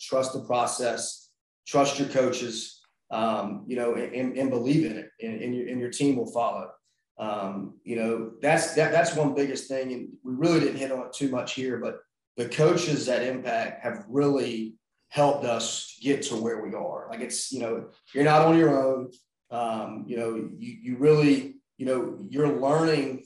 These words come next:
through the whole process, um, and building on that process from,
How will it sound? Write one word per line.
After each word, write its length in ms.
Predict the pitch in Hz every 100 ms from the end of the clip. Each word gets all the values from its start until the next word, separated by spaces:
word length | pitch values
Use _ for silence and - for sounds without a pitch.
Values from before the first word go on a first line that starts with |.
| -
through 180 | 147 139
the 100 | 131
whole 280 | 135 131
process, 840 | 131 127 131 - 117 110 110 - - _ _ -
um, 200 | 117 117
and 200 | 117 110
building 580 | 131 143 147 131 120 110
on 320 | 127 131 135 127
that 320 | 120 104 -
process 680 | 127 127 - 117 113 -
from, 540 | - 123 120 117 110